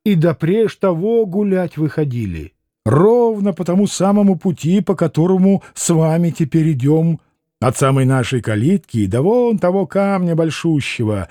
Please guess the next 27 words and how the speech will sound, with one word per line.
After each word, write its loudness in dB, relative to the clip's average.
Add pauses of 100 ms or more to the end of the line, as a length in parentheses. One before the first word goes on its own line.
который 2
вон 0
там -2 (140)
на 4
дороге 0
сиротой 0
лежит 0 (120)
у 2
плетня. -2 (680)
И 4
где 4
выгон 2
городской 0
начинается, -2 (560)
место 2
пустынное 0 (280)
и -2
прекрасное. -6 (840)
Идем 4
мы 0
с -10
Илюшей, -6 (380)
ручка 0
его 2
в 0
моей 2
руке, -2